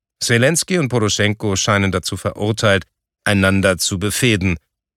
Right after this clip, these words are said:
bis in der Ukraine ein neuer Präsident antritt.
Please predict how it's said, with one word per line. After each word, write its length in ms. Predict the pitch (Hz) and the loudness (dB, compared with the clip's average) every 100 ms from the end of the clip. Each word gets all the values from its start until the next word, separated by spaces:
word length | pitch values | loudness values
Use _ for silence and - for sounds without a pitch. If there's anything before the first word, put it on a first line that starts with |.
| _ _ _ _ | _ _ _ _
bis 360 | - 123 - - | -6 -4 -4 -4
in 200 | - 101 | -2 -2
der 160 | 107 120 | -2 -2
Ukraine 720 | 95 107 90 92 98 92 - - | -2 -2 -2 0 0 0 -4 -4
ein 180 | 101 | -2
neuer 320 | 98 117 80 76 | 0 0 0 -4
Präsident 640 | - 82 78 73 65 - | -8 -8 -6 -10 -12 -14
antritt. 520 | - 78 - - - | -12 -12 -12 -16 -20